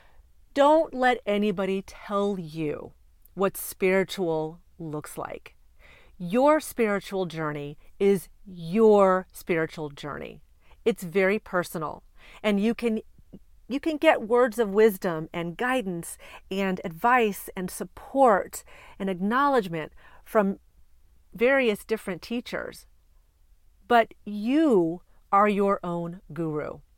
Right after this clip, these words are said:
Be careful. Avoid the different brands of spirituality.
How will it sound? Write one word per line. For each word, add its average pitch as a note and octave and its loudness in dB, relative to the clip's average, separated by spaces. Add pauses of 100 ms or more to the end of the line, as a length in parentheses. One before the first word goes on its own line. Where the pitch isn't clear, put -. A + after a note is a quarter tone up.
(600)
Be C4+ 2
careful. C4+ 2
Avoid C#4 2 (540)
the B3 -2
different A#3 2
brands F3+ -4
of - -10
spirituality. D3+ -6